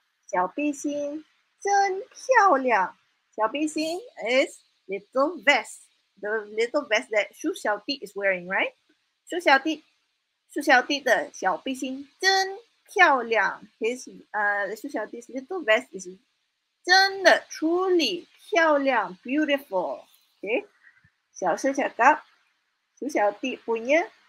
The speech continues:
Ah, vest kecil sangat cantik. Betul-betul cantik.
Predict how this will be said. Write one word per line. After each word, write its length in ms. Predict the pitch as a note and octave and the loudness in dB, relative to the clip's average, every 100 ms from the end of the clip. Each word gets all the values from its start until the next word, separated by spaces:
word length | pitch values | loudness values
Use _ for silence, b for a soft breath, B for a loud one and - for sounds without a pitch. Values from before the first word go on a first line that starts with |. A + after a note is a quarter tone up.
| _ _ _ _ _ | _ _ _ _ _
Ah, 320 | G3 G3+ G3+ G3 | -8 -2 -2 2
vest 320 | B3 E4 - | 2 2 -2
kecil 560 | C4 - D#4 E4 F#4 | -12 -4 0 0 0
sangat 560 | F#4+ E4+ D4 C5 C5+ - | -2 0 0 0 -4 -4
cantik. 400 | G3+ F#3+ - - _ _ _ - | -6 -8 -10 -16 _ _ _ -12
Betul-betul 480 | B3 D#4 D#4+ - B4 | -8 -6 -6 -2 0
cantik. 400 | E4+ G#3+ C#3 | 0 -4 -8